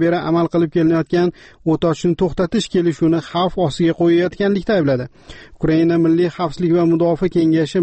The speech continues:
matbuot kotibi Vladimir Polyovi buni o'n to'rtinchi sentyabr kuni,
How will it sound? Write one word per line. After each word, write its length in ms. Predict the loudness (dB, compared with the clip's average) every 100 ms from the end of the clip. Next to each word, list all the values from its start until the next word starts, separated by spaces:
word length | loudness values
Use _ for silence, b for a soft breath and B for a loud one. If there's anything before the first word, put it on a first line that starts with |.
| 0
matbuot 340 | 0 -2 -2 -2
kotibi 260 | -2 0 2
Vladimir 440 | 2 0 0 0 -2 b b -4
Polyovi 520 | 0 2 2 2 0 -2 b b b b -2
buni 260 | 0 2 0 -4 b b b 0
o'n 100 | 0 2
to'rtinchi 440 | -2 0 -2 -2 -4 -2
sentyabr 480 | -2 0 0 0 0
kuni, 180 | 0 -2